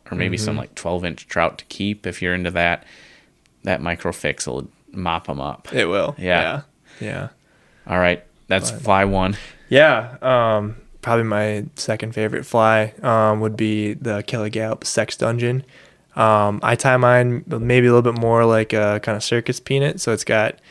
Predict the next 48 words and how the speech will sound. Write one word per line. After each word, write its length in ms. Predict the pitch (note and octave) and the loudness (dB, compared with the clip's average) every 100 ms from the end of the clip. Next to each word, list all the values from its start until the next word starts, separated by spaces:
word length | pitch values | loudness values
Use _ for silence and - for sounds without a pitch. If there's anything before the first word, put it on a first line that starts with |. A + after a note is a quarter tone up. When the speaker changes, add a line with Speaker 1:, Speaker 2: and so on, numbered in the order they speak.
| - _ _ | -20 _ _
Speaker 2:
um, 360 | - G#2+ G#2 G#2+ | -4 0 0 -2
like, 180 | A2 A2 | -4 -2
the 100 | A#2 | -2
chenille 480 | - A#2+ A2+ A2+ A2 | -2 -2 0 0 -2
spun 480 | - A#2 A2 A2 | -4 -2 -2 -2
head 360 | G#2+ - A2 A2+ | -4 0 2 2
instead 380 | A2 A2 A#2 A2 | 0 -2 0 -2
of, 100 | A2 | -2
like, 200 | G#2+ - | -4 -6
the, 300 | A2 G#2+ A2 - - | -6 -4 -6 -14 -6
the 80 | A2 | -6
deer 260 | A2+ G#2+ | -4 -4
hair. 320 | A2 A2 A2+ - - - | -2 0 -2 -4 -20 -8
Speaker 1:
Sure. 260 | - G#2+ - _ | -4 -4 -6 _
Speaker 2:
And 160 | - A2 | -4 0
I, 180 | G#2+ - | 0 0
maybe 240 | A2+ G#2+ | -2 0
that's 160 | G#2 G#2+ | -2 -2
just 180 | A2 - | -6 -4
being 240 | A2 A2 | -4 -2
lazy, 340 | G#2+ A2 A2 A2 | -2 -2 -2 0
but 200 | A2 C#3 G3+ - - | 2 6 4 4 -12
<laughs> 140 | - | -8
I 80 | A#2 | 0
think 180 | D#3 D#3+ | 2 6
the 80 | B2+ | 6
extra 220 | B2+ A2+ | 6 0
flash 440 | - A#2 A#2 A#2 - | 2 4 4 0 -2
doesn't 260 | A#2 G#2 | -2 -2
hurt 280 | G#2+ G#2+ G#2+ | 0 2 4
either. 320 | G#2+ G#2+ A2+ G#2+ | 6 4 4 0
Speaker 1:
Yeah. 220 | G2+ - _ _ | -2 -2 _ _
Speaker 2:
But 320 | - G#2 G2+ - - - - _ | -2 0 -2 -8 -20 -20 -20 _
that 220 | A2+ A#2 A2+ | 2 4 4
on, 120 | A2+ | 2
like, 220 | A2 G#2+ | 0 4
a, 520 | G#2 G#2 G#2 G#2 G#2 - _ _ _ - | 6 6 6 4 0 -6 _ _ _ -4
like, 180 | C3 | 0
a 140 | A#2 G#2 - | 0 -2 -4
couple 240 | - A#2+ A#2 | -2 0 0
size 380 | A2 G#2 G#2 | 2 2 0
two 480 | - - G#2 G#2 G#2+ - | -6 -4 -2 -2 -4 -4
Gamakatsu 840 | G#2 G#2+ G2+ G2+ - G2+ G2+ A2 | -4 -2 -4 -2 -2 -2 -4 -6
B 100 | A2+ G#2+ | -6 -6
ten 200 | - G#2+ | -6 -8
S 220 | G#2 - | -6 -6
hooks 520 | A#2+ - - - - | -6 -6 -8 -10 -6
Speaker 1:
Yep. 200 | G2 | -6